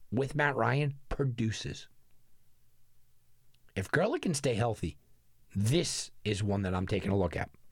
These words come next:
Let's look at the other guys. Cam Newton. I,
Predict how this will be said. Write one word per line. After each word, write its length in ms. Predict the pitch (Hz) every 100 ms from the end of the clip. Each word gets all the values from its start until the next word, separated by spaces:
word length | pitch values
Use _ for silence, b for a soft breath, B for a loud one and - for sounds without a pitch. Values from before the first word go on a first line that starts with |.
| B B B
Let's 120 | -
look 80 | 160
at 60 |
the 100 | 160
other 120 | 156 151
guys. 220 | 151 139
Cam 320 | - 247 233
Newton. 280 | 220 220 196 B B B -
I, 300 | 247 311